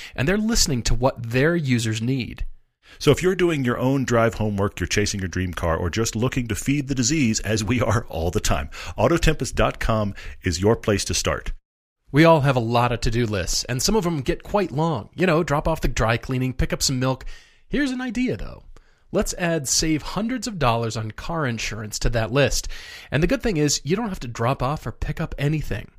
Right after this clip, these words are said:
Speaker 2: All you have to do is go to geico dot com, and in fifteen minutes, you could save, you've heard it before, fifteen percent or more on your car insurance.
Speaker 1: Extra money in your pocket? This just may be the most rewarding to-do thing on your list today.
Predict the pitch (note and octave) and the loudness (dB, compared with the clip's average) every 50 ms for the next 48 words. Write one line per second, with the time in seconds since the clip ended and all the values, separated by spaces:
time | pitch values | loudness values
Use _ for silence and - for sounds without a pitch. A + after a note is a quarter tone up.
0 | - - _ _ _ _ _ _ _ - G#2+ A#2+ C#3+ D#3 D#3 D#3+ - C#3+ B2 B2+ | -20 -20 _ _ _ _ _ _ _ -4 -2 0 0 0 -2 -2 -4 -4 -2 -2
1 | G2+ E2 D#2 - - E2 D2+ D2 - F#2 F2+ G2+ - D3 C3+ B2 C#3 C#3 C#3 - | -2 -2 -2 -4 -6 -8 -6 -4 0 0 0 0 0 -4 -4 -2 -2 -4 -4 -4
2 | - F#2+ D#2 D2+ D2 D2 D2+ D2 - D3+ D#3 - - F3 E3 D#3 D3 C#3 C3 - | -4 -4 -4 -4 -6 -8 -10 -10 -8 -10 -8 -8 -8 -8 -6 -6 -6 -6 -8 -8
3 | - A2 A#2+ - C#3 - - C3 B2 A#2+ G#2+ G#2 A2 B2+ - B2+ D3 E3+ F3 F3 | -8 -8 -8 -8 -8 -6 -4 -2 -2 -2 -2 -4 -6 -4 -2 0 0 0 0 -4
4 | E3+ D3+ - F#3+ E3+ C3 A2+ G#2 - - - - - - - D#3 D#3+ - - F3 | -8 -6 -2 0 2 2 2 0 -2 -8 -20 -20 -18 -10 -8 -8 -6 -4 -4 -6
5 | F3 D#3+ - D#3 C#3+ - D#3 C#3+ - - D3 D#3 D#3+ D#3 D#3 C#3 G#2 E2 - - | -6 -4 -4 -4 -2 -2 -4 -4 -4 -4 -4 -4 -2 -2 -2 0 0 -2 -2 -4
6 | E2+ E2+ D#2+ F2 G2 G2+ - - G2 F2+ D#2 D2+ C#2+ - - - C2 A#1 - - | -4 -4 -4 -2 -4 -4 -4 -4 -2 -2 -2 -2 -4 -6 -8 -8 -8 -10 -12 -14
7 | - - - _ _ _ _ _ _ - D#3 - - - C#3+ C3 C#3 E3 G3 G3 | -16 -18 -18 _ _ _ _ _ _ -2 0 0 0 0 0 2 2 2 0 0
8 | G3 G3 F#3+ - F#3+ G3 G3 - - - - - C3 D3 - - C3 B2 - F3+ | -2 -2 -2 0 0 0 0 -4 -10 -18 -14 -8 -6 -4 -4 -4 -2 -2 0 0
9 | F3+ - - C3+ C#3+ E3 F#3 F3 D#3 F#3+ F#3 C3 A#2+ A#2+ B2 C3 C#3 - - - | 0 0 -2 0 0 0 0 0 0 0 -2 -2 -2 0 0 0 0 0 -2 -6
10 | A2+ A2 A#2 A#2+ D3 F3 F#3 F#3+ F#3 - - G#2+ G#2+ B2+ E3 F3 - - - - | -6 -2 2 4 4 4 4 2 -4 -4 -4 -2 2 2 2 2 0 0 0 2
11 | F3 C#3 - - A#2 B2 C#3+ D3+ C3+ C#3+ D#3+ D#3+ C#3 A#2+ G#2 G2 - - - - | 0 0 -2 -2 -2 0 0 0 0 0 0 0 0 0 -2 -2 -2 -4 -4 -6
12 | _ - C3+ A#2 A2 G2+ - - - - | _ -4 -2 -2 -2 -2 -6 -10 -14 -16